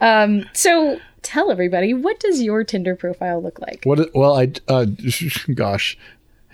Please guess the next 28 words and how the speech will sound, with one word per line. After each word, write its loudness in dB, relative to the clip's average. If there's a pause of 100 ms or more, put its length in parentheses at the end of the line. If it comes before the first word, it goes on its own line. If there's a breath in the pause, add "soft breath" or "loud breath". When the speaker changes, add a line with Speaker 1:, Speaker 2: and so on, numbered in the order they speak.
(640 soft breath)
Speaker 2:
Um, 4 (520 soft breath)
<laughs> -2
what 0
does -2
my 0
Tinder -2
profile -2
Speaker 1:
What 2
is 2
Speaker 2:
look 2
Speaker 1:
your 4
Speaker 2:
like? -2
Speaker 1:
Tinder 2
brand, -2
so -2
to -4
speak? -10 (1400)
Speaker 2:
You 2
know, 2
I, 0 (160)
it, 0
that's 2
hard 2
to 2
say. 2 (340 loud breath)
Like, 2
I 4
tried, 4